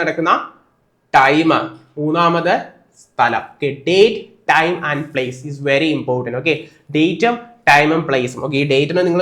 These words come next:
നോക്കണ്ട, ബർത്ത് ആനിവേഴ്സറി ഡേറ്റ് ഒന്നും അല്ല. ഓക്കെ, എങ്കിലും എന്ത് ചെയ്താൽ മതി? നിങ്ങൾ ഒരു ഡേറ്റ് കൊടുക്കുക കേട്ടോ.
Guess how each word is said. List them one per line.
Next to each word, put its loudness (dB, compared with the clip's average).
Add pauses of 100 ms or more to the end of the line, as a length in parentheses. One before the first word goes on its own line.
നോക്കണ്ട, 0 (140)
ബർത്ത് 0
ആനിവേഴ്സറി -2
ഡേറ്റ് -4
ഒന്നും 0
അല്ല. 2
ഓക്കെ, -2 (320)
എങ്കിലും 2
എന്ത് 2
ചെയ്താൽ 2
മതി? 0
നിങ്ങൾ 0
ഒരു 0
ഡേറ്റ് 0
കൊടുക്കുക 0
കേട്ടോ. 2